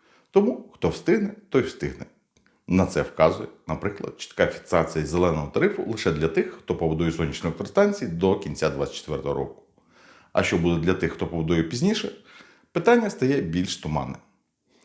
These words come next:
При вартості електричної енергії в чотири гривні мати зовнішню мережу у якості безкоштовного сезонного акумулятора,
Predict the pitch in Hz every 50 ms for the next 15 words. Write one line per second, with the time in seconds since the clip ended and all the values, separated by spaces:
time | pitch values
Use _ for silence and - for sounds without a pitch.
0 | - _ - - - _ _ - 113 110 95 92 90 82 - - 80 - - -
1 | 90 92 87 90 85 80 - 90 85 85 82 80 76 - 76 71 - - - -
2 | - 92 82 85 95 127 160 160 123 - - - _ _ _ - - - _ -
3 | - 101 95 - 87 85 101 98 87 82 - - 90 82 82 87 82 82 76 80
4 | - - - - 85 90 90 85 - 80 - - 85 80 80 110 117 117 - -
5 | 110 - - - - 98 82 78 76 - - - - - - - 98 87 76 76
6 | 92 98 101 90 76 69 64 - - - - 82 80 76 73 80 90 - 92 76
7 | - -